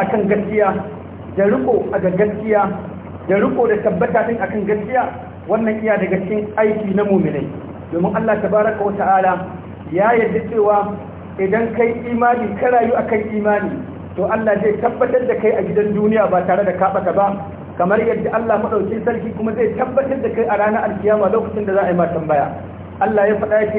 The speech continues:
"Yusabbitu Allahu alladhina amanu bil qawli thabit." Allah yana tabbatar da waɗanda suka yi imani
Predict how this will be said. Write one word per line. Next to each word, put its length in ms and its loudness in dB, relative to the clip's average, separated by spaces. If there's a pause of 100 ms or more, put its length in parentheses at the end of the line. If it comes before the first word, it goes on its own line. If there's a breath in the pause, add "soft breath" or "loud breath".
(120)
"Yusabbitu 440 -2
Allahu 260 2
alladhina 500 -4
amanu 320 2
bil 240 0
qawli 300 -2
thabit." 300 2 (520)
Allah 380 2 (400)
yana 280 2
tabbatar 480 -2
da 80 0
waɗanda 320 0
suka 160 -4
yi 240 0
imani 320 2